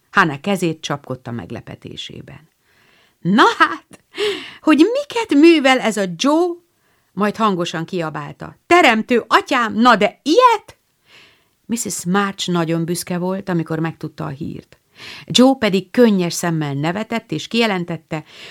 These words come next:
hogy ennyi csodálattól körülvéve már pávának érzi magát. Szóval a széttárt szárnyú sas, mintha a March ház fölé terjesztette volna ki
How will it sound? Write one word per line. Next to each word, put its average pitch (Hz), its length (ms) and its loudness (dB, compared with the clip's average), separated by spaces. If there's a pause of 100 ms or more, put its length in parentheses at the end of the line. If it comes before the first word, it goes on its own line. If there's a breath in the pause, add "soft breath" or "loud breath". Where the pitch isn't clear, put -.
hogy 170 240 0
ennyi 254 380 4
csodálattól 180 840 -2
körülvéve 226 680 2
már 208 400 0
pávának 147 640 0
érzi 127 260 -8
magát. 120 560 -12 (380 loud breath)
Szóval 143 640 2 (220 soft breath)
a 170 180 2
széttárt 165 1000 -4
szárnyú 151 580 -6
sas, 160 800 -4 (400 loud breath)
mintha 403 460 4
a - 160 2
March 185 520 -2
ház 165 400 -8
fölé 147 340 -6
terjesztette 135 840 -10
volna 98 400 -8
ki 196 220 -2